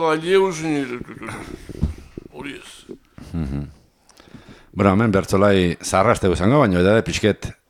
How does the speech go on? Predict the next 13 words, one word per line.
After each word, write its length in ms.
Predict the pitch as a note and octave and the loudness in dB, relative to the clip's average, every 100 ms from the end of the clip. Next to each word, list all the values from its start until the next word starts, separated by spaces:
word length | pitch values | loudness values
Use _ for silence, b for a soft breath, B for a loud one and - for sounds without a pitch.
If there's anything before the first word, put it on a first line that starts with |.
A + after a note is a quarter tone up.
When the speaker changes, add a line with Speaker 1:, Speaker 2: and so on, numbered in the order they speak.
| - | -6
Speaker 2:
daukena, 920 | E2 D#2+ F2 - - F#2+ F#2 G2 F#2+ | -2 0 0 -4 -2 0 2 2 2
dau 200 | E2+ F2 F2 | 2 2 6
bat 160 | B2 | 4
eta 160 | B2 F2+ | 4 4
bestie, 380 | G2 G2 G#2+ A2 | 2 0 -4 -4
ba, 140 | F2 | -2
edade, 300 | E2+ F2+ G2 F#2+ E2 C#2 A#1 - b b b b b | -2 0 2 2 0 -4 -8 -16 b b b b b
edade 240 | F#2+ A2+ G#2 | 4 6 6
gordina 540 | G#2+ G#2+ B2+ C3 A#2 | 4 4 4 4 4
daukena 240 | G#2+ G#2+ | 4 4
handiken. 420 | A2 G#2+ G#2+ C#3+ C#3+ - | 4 2 4 2 0 -2
Eh, 580 | - A2 A2 A2 G#2+ G#2+ | 0 4 4 4 4 0
ze, 300 | - - | -4 0